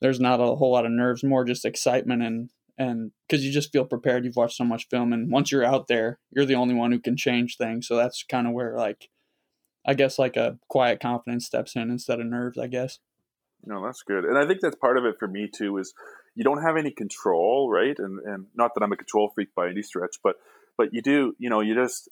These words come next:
Speaker 2: everything's out of, out of your control. And so I think that's,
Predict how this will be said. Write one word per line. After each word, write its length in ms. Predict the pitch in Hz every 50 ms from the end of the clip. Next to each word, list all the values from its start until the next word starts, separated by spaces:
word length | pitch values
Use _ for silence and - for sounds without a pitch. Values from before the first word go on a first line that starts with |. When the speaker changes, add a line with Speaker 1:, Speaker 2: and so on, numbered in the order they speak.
| _
Speaker 2:
everything's 300 | 110 120 135 127 117 107
out 120 | 117 107 107
of, 100 | 104 - -
out 120 | 107 104 98
of 120 | 92 95
your 100 | 95 90 - _
control. 640 | 101 101 - - - 104 107 104 92 87 85 82 - _ _ _ _ - _ -
And 300 | 107 98 95 95 95 92
so 100 | - 117
I 60 | 101
think 160 | - 131 127 -
that's, 440 | - 107 107 104 - - - - -